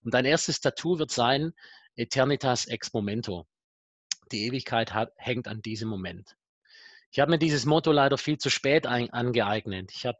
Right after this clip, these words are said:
ganz arg lange in dem, in dem, in der Zukunft gelebt und in der, mit der Vergangenheit gehadert. Aber es stimmt. Nutze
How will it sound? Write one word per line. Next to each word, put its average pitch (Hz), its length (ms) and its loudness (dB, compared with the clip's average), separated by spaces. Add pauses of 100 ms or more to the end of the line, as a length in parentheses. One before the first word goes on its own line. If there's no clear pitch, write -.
(100)
ganz 135 240 0
arg 127 180 0
lange 127 420 2
in 107 240 -6
dem, 107 300 -6 (160)
in 107 220 -10
dem, 98 560 -10 (300)
in 123 140 -4
der 117 100 2
Zukunft - 520 0
gelebt 117 460 -2 (340)
und 117 280 -2
in 120 160 -2
der, 110 80 -4
mit 120 160 -2
der 113 60 0
Vergangenheit 117 600 -2
gehadert. 107 600 -2 (440)
Aber 123 200 2
es - 80 4
stimmt. 165 520 2 (360)
Nutze 165 440 2